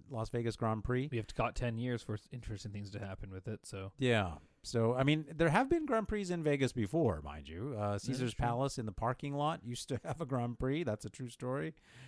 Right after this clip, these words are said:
Speaker 1: Um, and so talk about a boring track. It was literally the parking
Speaker 2: <laughs>
Speaker 1: lot of Caesar's Palace Casino. Casino. But, yeah, I'd love to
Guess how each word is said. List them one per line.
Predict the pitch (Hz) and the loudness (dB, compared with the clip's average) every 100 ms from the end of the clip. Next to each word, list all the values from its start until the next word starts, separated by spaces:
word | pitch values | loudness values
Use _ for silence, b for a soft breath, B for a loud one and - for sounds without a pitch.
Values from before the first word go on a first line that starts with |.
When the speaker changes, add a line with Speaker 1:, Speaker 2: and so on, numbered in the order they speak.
| B B | B B
Speaker 1:
Um, | 117 110 110 110 110 110 110 120 135 | 2 6 6 6 4 2 -6 -8 -8
and | 110 | -6
so | - 113 | -4 0
talk | 113 107 | 2 0
about | 120 101 | 0 -2
a | 92 | -2
boring | 104 101 95 | -2 -2 -2
track. | 95 131 113 101 | -2 -2 -2 -4
It | |
was | 98 95 | -6 -4
literally | 98 110 107 98 | -6 -6 -4 -4
the | 95 | -4
parking | - 113 120 120 98 | -4 -2 0 -2 -4
Speaker 2:
<laughs> | |
Speaker 1:
lot | 90 | -4
of | 90 | -6
Caesar's | - 117 101 92 | -6 -6 -6 -6
Palace | - 98 92 - | -4 -4 -4 -6
Casino. | 98 - 165 127 87 - | -10 -6 -4 -2 -4 -6
Casino. | - - 160 95 - B B B B B B - | -6 -4 -2 -2 -4 B B B B B B 4
But, | 139 139 165 | 8 8 6
yeah, | 190 | 6
I'd | 151 175 | 8 6
love | 190 | 4
to | 180 | 2